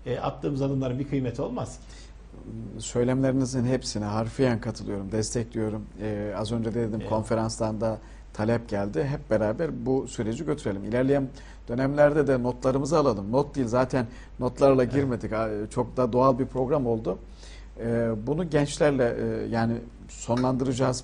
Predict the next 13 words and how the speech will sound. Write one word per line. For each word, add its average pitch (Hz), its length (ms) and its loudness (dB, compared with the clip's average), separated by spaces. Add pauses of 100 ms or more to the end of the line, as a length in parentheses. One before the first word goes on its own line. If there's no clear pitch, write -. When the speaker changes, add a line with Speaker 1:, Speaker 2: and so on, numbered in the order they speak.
Speaker 2:
programı, 107 540 -2
veda 127 260 2
edeceğiz. 110 420 0
Veda 123 260 2
etmeden 139 320 -2
önce 110 180 -2
gençlere 117 420 0
girizgah 107 440 -2
yapsınız. - 440 -12 (540)
Aileler 135 540 4
ne 131 60 0
yapmalı? 113 440 -4
Gençler, 139 480 0